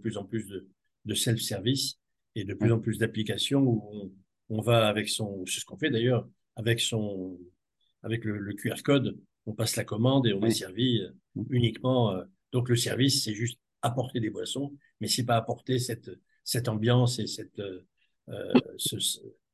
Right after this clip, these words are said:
Speaker 2: Mm.
Speaker 1: cette, ce, cette joie de vivre. Bon.
Speaker 2: Oui,
Speaker 1: Alors,
Speaker 2: tout à
Speaker 1: c'est un exemple que je donnais, mais c'est pas
Speaker 2: Mm,
Speaker 1: pour
Speaker 2: tout à
Speaker 1: dire
Speaker 2: fait.
Speaker 1: que j'ai la solution,
Speaker 2: Mm.
Speaker 1: c'est pour dire qu'on est en train d'ouvrir une porte, euh, une porte
Speaker 2: Oui, mais
Speaker 1: vers,
Speaker 2: c'est, ça
Speaker 1: euh,
Speaker 2: veut dire que les, les branches professionnelles, par exemple,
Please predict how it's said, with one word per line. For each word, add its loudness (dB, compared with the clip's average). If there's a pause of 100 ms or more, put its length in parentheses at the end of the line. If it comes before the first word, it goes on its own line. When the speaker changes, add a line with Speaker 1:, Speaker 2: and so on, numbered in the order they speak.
(100)
Speaker 2:
Mm. 0
Speaker 1:
cette, 0
ce, -6
cette -2
joie 4
de 4
vivre. 6
Bon. -10
Speaker 2:
Oui, 8
Speaker 1:
Alors, 2
Speaker 2:
tout 6
à 6
Speaker 1:
c'est 2
un 8
exemple 6
que 6
je 4
donnais, 4
mais 4 (160)
c'est -4
pas 2
Speaker 2:
Mm, 6
Speaker 1:
pour 0
Speaker 2:
tout 4
à 2
Speaker 1:
dire 4
Speaker 2:
fait. -8
Speaker 1:
que 4
j'ai 0
la -10
solution, -2 (240)
Speaker 2:
Mm. 2
Speaker 1:
c'est -2
pour 0
dire 4
qu'on 4
est 2
en 0
train -2
d'ouvrir 4
une -4
porte, -2 (600)
euh, 0
une 0
porte 2
Speaker 2:
Oui, 10
mais 12
Speaker 1:
vers, 8
Speaker 2:
c'est, 2
ça 10
Speaker 1:
euh, 10
Speaker 2:
veut 8
dire 6
que 6
les, 8
les 10
branches 4
professionnelles, 4
par -2
exemple, 0